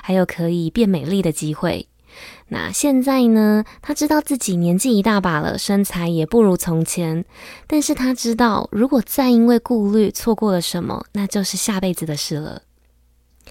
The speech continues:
那这趟日本旅游的最后呢，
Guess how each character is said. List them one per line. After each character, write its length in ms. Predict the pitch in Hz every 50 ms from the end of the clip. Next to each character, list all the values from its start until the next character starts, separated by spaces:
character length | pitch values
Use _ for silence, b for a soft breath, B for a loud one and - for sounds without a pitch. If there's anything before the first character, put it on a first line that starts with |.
| b b b b b b
那 200 | - - - -
这 160 | - - 302 311
趟 180 | 311 302 302
日 140 | 311 311 277
本 180 | 233 226 208 208
旅 60 | 202
游 140 | 190 175 175
的 120 | 175 175
最 200 | - - 214 202
后 200 | 190 202 214 208
呢， 300 | 196 190 180 175 170 175